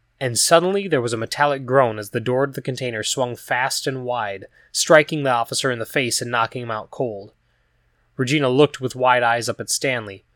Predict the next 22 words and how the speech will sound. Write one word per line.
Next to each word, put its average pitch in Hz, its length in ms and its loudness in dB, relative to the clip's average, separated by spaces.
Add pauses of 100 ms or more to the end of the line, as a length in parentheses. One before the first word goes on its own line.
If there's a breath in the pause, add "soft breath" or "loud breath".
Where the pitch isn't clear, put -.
(120)
who 151 140 0
now 123 120 2
stood 123 360 0
just 135 280 4
outside 123 380 0
the 110 80 -8
container, 110 540 -10 (200)
his 127 180 -6
breath 113 380 2
coming 113 220 -4
a 104 40 -10
little 104 180 -8
faster. - 560 -6 (1900)
"Okay," 160 520 -4 (500)
she - 240 -6
said, 98 400 -2
trying 110 260 -2
to 101 60 -14
calm 107 240 -4
herself. 95 500 -6 (600)
Stan 110 320 0
whimpered. 101 440 -12